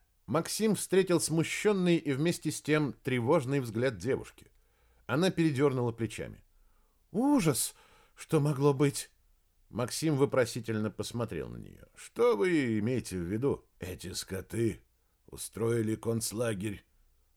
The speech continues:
угрюмо проговорил археолог. "Мы уже два дня не ели. Нам только воду давали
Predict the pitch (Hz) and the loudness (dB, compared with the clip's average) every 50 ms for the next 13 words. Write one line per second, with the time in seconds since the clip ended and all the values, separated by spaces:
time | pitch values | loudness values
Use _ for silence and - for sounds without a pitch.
0 | - - 101 90 95 123 151 165 165 156 - 160 156 123 120 117 117 113 117 117 | -12 -12 -8 -6 -4 -2 0 0 0 0 0 -2 -2 0 2 2 4 4 4 4
1 | 113 110 107 - - 98 90 85 82 80 78 - - _ _ _ _ _ _ _ | 2 2 0 0 -6 -6 -4 -2 -4 -4 -6 -10 -14 _ _ _ _ _ _ _
2 | _ _ _ - 76 76 78 80 73 85 87 80 76 87 92 95 82 71 87 95 | _ _ _ -14 -12 -12 -12 -12 -10 -10 -10 -10 -8 -8 -8 -8 -6 -6 -6 -6
3 | 98 101 98 92 87 87 85 82 87 98 95 85 73 60 - _ _ _ _ _ | -6 -4 -4 -4 -4 -6 -6 -6 -6 -6 -6 -6 -8 -10 -16 _ _ _ _ _
4 | _ _ _ _ _ _ _ - 78 95 90 - 123 123 110 - - 120 113 113 | _ _ _ _ _ _ _ -10 -8 -8 -8 -4 -4 -4 -4 -2 -2 -2 0 4
5 | 139 156 143 113 95 78 - 73 69 65 - 64 - | 4 4 4 2 0 -6 -8 -12 -14 -14 -16 -18 -20